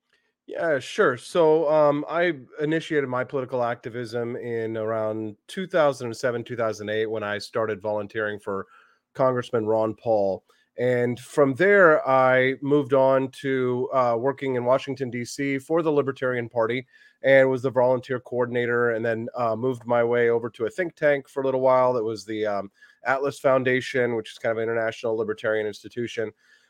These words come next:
Um, got a job back in New York City working for Fox. I was, um, a producer for Judge Andrew Napolitano's show, Freedom Watch. Uh, and then, uh, basically committed myself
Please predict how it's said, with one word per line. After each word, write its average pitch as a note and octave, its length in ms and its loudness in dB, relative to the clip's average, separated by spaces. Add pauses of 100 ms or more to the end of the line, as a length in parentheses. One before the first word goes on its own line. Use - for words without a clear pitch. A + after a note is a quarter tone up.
(120)
Um, A2 380 2
got D#3 180 8
a D3+ 60 4
job C#3+ 480 6
back C#3 400 2
in C#3 60 0
New C3 80 -2
York B2+ 180 0
City D3 380 0
working C3 360 0
for A#2 140 -4
Fox. B2+ 540 0
I A#2+ 100 2
was, A2+ 240 -4
um, G#2+ 420 -2 (100)
a A2+ 120 -4
producer C3 400 -4
for A2 140 -4
Judge A#2 240 -4
Andrew B2 200 -2
Napolitano's D3+ 640 0
show, C#3+ 400 4
Freedom C#3+ 320 0
Watch. B2+ 520 0 (460)
Uh, B2+ 360 6
and C3+ 240 2
then, C3+ 440 4 (100)
uh, B2 340 2 (140)
basically D3+ 360 0
committed C3+ 320 0
myself B2+ 640 -2